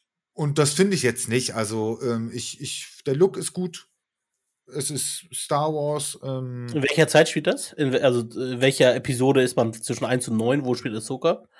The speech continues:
Speaker 1: Also, äh, Ahsoka, falls du es jetzt nicht weißt, äh, oder weißt du ja nicht, Ahsoka ist die Schülerin von Anakin Skywalker, ne? Also Darth
Speaker 2: Okay.
Speaker 1: Vader.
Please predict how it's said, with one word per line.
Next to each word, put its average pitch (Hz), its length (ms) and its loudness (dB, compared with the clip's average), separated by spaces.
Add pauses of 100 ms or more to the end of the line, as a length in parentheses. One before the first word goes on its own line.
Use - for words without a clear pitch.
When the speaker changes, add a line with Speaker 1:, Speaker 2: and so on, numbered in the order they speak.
(140)
Speaker 1:
Also, 127 520 4
äh, 135 220 -2
Ahsoka, 185 580 2
falls 139 380 -2
du 147 160 -4
es 139 140 -6
jetzt 127 240 -4
nicht 170 260 -4
weißt, 143 320 -6
äh, - 60 -10
oder 107 300 -6
weißt 120 240 -2
du 135 40 -4
ja 120 60 -4
nicht, 123 220 -10
Ahsoka 143 400 -4
ist 117 240 -6
die 117 60 -10
Schülerin 135 460 -6
von 123 320 -8 (100)
Anakin 123 340 -2
Skywalker, 92 760 -4
ne? 160 160 -4
Also 110 480 -6
Darth 110 300 0
Speaker 2:
Okay. 120 200 -2
Speaker 1:
Vader. 165 280 -8